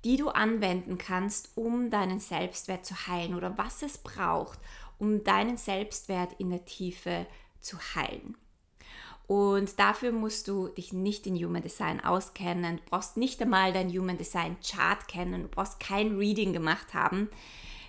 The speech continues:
Diese Codes sind universal, diese Codes sind für jeden anwendbar und die sind hier, um deinen Selbstwert zu heilen und um dein Leben auf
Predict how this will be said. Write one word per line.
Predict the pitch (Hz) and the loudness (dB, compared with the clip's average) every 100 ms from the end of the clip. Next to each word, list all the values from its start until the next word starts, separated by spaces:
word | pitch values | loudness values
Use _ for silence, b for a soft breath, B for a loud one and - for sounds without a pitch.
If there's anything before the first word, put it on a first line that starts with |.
| - | -4
Diese | 226 233 262 | 0 2 2
Codes | 254 196 196 185 208 - | -2 0 2 2 2 0
sind | 190 185 185 185 - b b - | 0 2 2 0 -6 b b -10
universal, | 190 190 170 156 170 - - - - | -4 0 0 2 0 -2 -4 -4 -2
diese | 208 214 | -2 -2
Codes | - 190 180 180 - | -2 0 0 0 -2
sind | 185 175 | 0 -2
für | - 175 | -2 -2
jeden | 175 175 170 | 0 0 -2
anwendbar | 175 175 170 185 - 151 98 95 - | -4 -2 -2 -4 -4 0 0 0 -2
und | - 180 | -4 -4
die | 196 | -4
sind | - 185 185 180 B B B B B B | -4 -2 -2 -6 B B B B B B
hier, | - - 262 294 240 208 190 | -12 -2 4 4 4 2 0
um | 185 185 180 180 - _ _ - - | 2 2 2 0 -6 _ _ -20 -6
deinen | 190 185 185 | 0 0 0
Selbstwert | - 190 - - 185 - | -2 -4 -4 -4 -4 -4
zu | 190 - | -8 -4
heilen | 180 175 175 175 | -2 0 -2 -4
und | - 180 170 - | -6 -6 -6 -6
um | 196 190 | -4 -2
dein | 185 180 | -2 -2
Leben | 170 180 180 170 | 0 -2 -2 -4
auf | 175 - | -6 -8